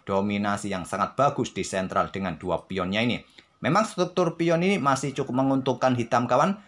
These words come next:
karena putih masih mempunyai satu pion terpisah. Hitung-hitungannya, dia mempunyai tiga kumpulan pion, kawan, atau tiga pulau pion. Sedangkan hitam hanya mempunyai dua kumpulan pion saja atau dua pulau pion. Oke, kita kembali lagi ke langkah aslinya, kawan. Rapot memilih dengan langkah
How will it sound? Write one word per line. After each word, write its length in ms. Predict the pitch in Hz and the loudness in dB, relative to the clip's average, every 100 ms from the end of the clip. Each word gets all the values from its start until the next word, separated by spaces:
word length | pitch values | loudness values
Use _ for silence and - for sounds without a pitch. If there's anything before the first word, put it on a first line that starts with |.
| _ | _
karena 240 | 95 98 113 | -2 0 0
putih 320 | 113 120 110 | -2 0 2
masih 320 | 110 101 110 | 0 0 -4
mempunyai 400 | 104 107 107 104 | -4 -2 -2 -2
satu 400 | - 101 110 101 | 2 2 0 -2
pion 160 | 117 113 | 0 0
terpisah. 560 | 110 147 156 175 196 | -2 -2 2 2 0
Hitung-hitungannya, 800 | 110 123 135 143 151 156 196 226 - _ 120 | -4 -4 -4 -2 -2 0 2 0 -6 _ 2
dia 160 | 123 | 4
mempunyai 480 | 131 127 147 156 156 | 4 0 0 0 0
tiga 320 | 139 - 120 | -2 2 2
kumpulan 560 | - 139 127 123 120 117 | 2 0 0 2 2 2
pion, 320 | 113 107 98 | 0 0 2
kawan, 400 | 101 85 76 - | 0 0 -4 -2
atau 480 | 110 - 127 131 127 _ | -2 0 0 0 -4 _
tiga 400 | - 208 127 107 | -6 -2 0 0
pulau 320 | 104 98 90 - | 0 0 0 -2
pion. 320 | 180 143 82 - _ | 0 2 0 -10 _
Sedangkan 400 | - 107 101 110 | -2 0 0 -2
hitam 240 | 117 135 131 | 0 0 0
hanya 160 | 104 110 | 0 0
mempunyai 720 | 135 151 196 214 220 131 - _ - | -2 0 0 2 2 0 -4 _ -4
dua 320 | 113 104 - | 2 2 2
kumpulan 480 | 214 220 196 170 165 | 0 2 2 2 2
pion 160 | 156 | 0
saja 480 | 151 151 143 143 - | 2 0 2 0 2
atau 400 | 131 127 120 120 - | 2 2 0 0 0
dua 320 | 123 117 92 - - | 4 4 4 -2 0
pulau 400 | 127 98 87 - | 2 4 4 2
pion. 400 | 151 131 90 - _ _ _ _ | 2 2 2 -8 _ _ _ _
Oke, 240 | 180 247 240 | 0 0 2
kita 160 | 226 | 2
kembali 320 | 208 196 196 202 | 2 4 4 4
lagi 240 | 196 202 | 4 2
ke 160 | 190 165 | 4 4
langkah 320 | 160 165 147 | 4 4 2
aslinya, 400 | 156 160 151 139 | 2 2 2 2
kawan. 400 | 143 151 165 - | 4 4 2 2
Rapot 480 | 131 139 143 143 113 | 2 4 2 0 0
memilih 320 | 127 139 120 | 0 0 0
dengan 160 | 120 | 0
langkah 240 | 120 117 | 2 2